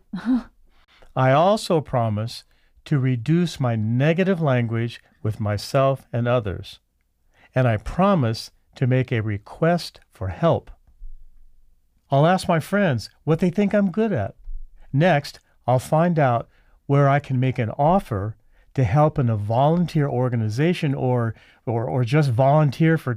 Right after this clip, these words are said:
Speaker 2: two hours in the next thirty days. Finally, I promise to write a simple reflection on what I accomplished at the end of thirty days."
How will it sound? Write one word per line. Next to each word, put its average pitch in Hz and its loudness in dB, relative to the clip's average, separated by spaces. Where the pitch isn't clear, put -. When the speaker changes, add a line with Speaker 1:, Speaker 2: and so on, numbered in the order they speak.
Speaker 2:
two 208 -2
hours 180 2
in 147 0
the 143 0
next 147 -2
thirty 175 0
days. 170 -4
Finally, 123 -2
I 117 0
promise 160 0
to 135 -2
write 127 0
a 101 -6
simple 185 -2
reflection 135 -2
on 107 0
what 127 2
I 143 0
accomplished 143 -2
at 110 -2
the 107 0
end 107 0
of 95 -6
thirty 92 -2
days." 104 -12